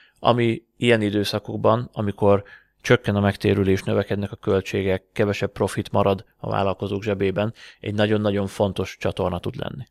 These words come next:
Én például már észre is vettem az elmúlt három-négy hónapban, hogy nagyon sok ügyfelünk bíz meg minket azzal, hogy építsük ki az e-mail marketing automatizmusait. Olyan ügyfelek, akik évek óta nálunk vannak,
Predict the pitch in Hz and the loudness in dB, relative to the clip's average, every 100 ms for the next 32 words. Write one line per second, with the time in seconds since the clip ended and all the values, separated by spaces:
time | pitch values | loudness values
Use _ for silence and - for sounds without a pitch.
0 | _ _ - 110 110 110 110 117 - 107 | _ _ -2 4 6 6 6 4 4 0
1 | - 110 - 104 104 107 104 98 95 - | 2 -2 -2 -2 0 0 0 -2 -4 -8
2 | 120 104 104 98 95 - 104 95 98 110 | 0 2 2 0 -2 -2 -2 -2 0 -2
3 | 113 - - - - 104 113 113 120 107 | -2 -10 -20 -10 -4 -2 2 4 6 4
4 | 104 104 107 - 107 98 95 - - - | 0 -4 -6 -4 -2 -2 -6 -12 -12 -6
5 | 101 98 95 98 95 - 98 104 101 101 | -4 -4 -4 -4 -4 -2 0 2 2 2
6 | 101 - 98 - - 104 98 - 98 98 | 0 -2 -6 -8 -6 -6 -6 -6 -6 -6
7 | 98 98 95 101 104 98 98 104 98 104 | -4 -4 -6 -8 -6 -2 -2 -2 -6 -6
8 | 101 101 107 123 - - - - - 123 | -6 -6 -2 -2 -4 -14 -18 -20 0 4
9 | 117 113 110 117 113 113 - _ _ 113 | 4 0 -4 -4 -4 -6 -10 _ _ 4
10 | 104 101 104 104 98 95 104 95 98 101 | 6 4 2 2 0 -2 -2 -2 -2 0
11 | 101 117 - | 0 0 -4